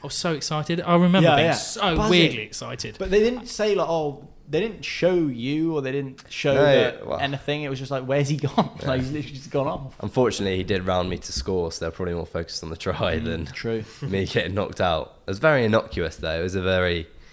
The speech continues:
Speaker 3: an odd way of hap-, of doing it, but it was, I was definitely, uh, I was definitely knocked out.
Speaker 2: This is mad. So, Simon's given you the call. You've done the training.
Speaker 3: Yeah.
Speaker 2: You played in the,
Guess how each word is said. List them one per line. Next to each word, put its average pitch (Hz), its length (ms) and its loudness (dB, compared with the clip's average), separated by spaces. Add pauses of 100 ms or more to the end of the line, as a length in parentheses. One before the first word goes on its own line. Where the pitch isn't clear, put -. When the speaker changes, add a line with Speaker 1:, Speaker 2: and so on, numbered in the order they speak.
(420)
Speaker 3:
an 87 140 -2
odd 87 260 0 (220)
way 82 180 -2
of 78 120 -4
hap-, 85 260 -6
of 80 240 -14
doing 80 240 -2
it, 67 180 -10
but 73 300 -8 (600)
it 82 60 -10
was, 85 220 -10
I 87 80 -2
was 87 160 -6
definitely, 76 480 -8 (920)
uh, - 160 -12
I - 160 -20
was 95 80 -16
definitely - 360 -14
knocked - 200 -18
out. - 140 -14 (800)
Speaker 2:
This - 100 -20
is 117 120 -20
mad. - 280 -20 (180)
So, 135 420 0 (960)
Simon's 160 560 -2
given 135 220 -4
you 117 100 -6
the 107 60 -10
call. 101 440 -8
You've 110 160 -20
done 139 200 -2
the 127 60 -6
training. 107 680 -10
Speaker 3:
Yeah. - 180 -10
Speaker 2:
You 123 80 -10
played 135 420 0
in 123 180 -4
the, 113 340 -8